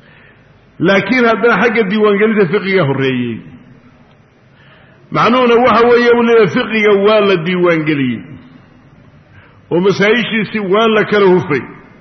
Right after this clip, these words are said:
oo qawaaciddiisii waa la dhigay, oo abwaabtiisii waa la nidaamiyey, intaan usuulul fiqiga qawaaciddiisa la dhigin. Inta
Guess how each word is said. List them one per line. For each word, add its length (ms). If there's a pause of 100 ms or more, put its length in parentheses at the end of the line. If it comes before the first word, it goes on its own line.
(320)
oo 160
qawaaciddiisii 800
waa 280
la 140
dhigay, 320 (460)
oo 160
abwaabtiisii 640
waa 260
la 140
nidaamiyey, 560 (280)
intaan 440
usuulul 500
fiqiga 320
qawaaciddiisa 600
la 120
dhigin. 280 (1000)
Inta 360